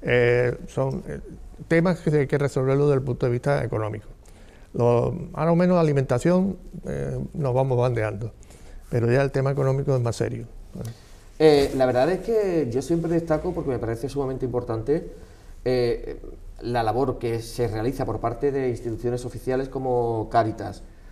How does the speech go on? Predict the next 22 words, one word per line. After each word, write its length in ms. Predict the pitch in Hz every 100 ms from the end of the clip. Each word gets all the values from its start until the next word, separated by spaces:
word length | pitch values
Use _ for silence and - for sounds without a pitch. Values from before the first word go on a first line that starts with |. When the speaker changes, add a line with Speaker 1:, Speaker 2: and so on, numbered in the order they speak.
| - -
Speaker 2:
O 80 |
N 120 | 123 135
Gs 260 | 139 147
como 500 | 147 151 143 123 113
Madre 320 | 110 117 135
Coraje 400 | - 123 123 120
o 100 | 113
tantísimas 800 | 117 107 104 123 143 135 143 143 - - - - - -
O 100 | 139
N 100 | 139
Gs 160 | 147 147
como 180 | 160
con, 180 | 139 123
con, 420 | 120 123 - - -
tenemos 240 | 117 127
en 60 | 135
la 60 |
ciudad 200 | 135 131
y 40 | 143
contamos 380 | 143 120 131 131
con 160 | 123
ellas. 240 | 120 101